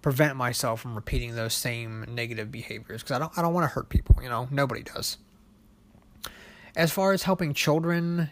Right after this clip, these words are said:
that might be exhibiting abandonment issues or symptoms of them,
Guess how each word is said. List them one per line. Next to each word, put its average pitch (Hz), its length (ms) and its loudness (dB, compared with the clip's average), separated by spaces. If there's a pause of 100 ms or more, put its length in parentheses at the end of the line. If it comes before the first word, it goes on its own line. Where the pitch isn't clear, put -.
that 151 140 0
might 143 220 0
be 147 280 -4
exhibiting 139 580 -2
abandonment 127 500 -4
issues 131 400 -6
or 123 180 -6
symptoms 131 560 -4
of 147 240 0
them, 151 280 -2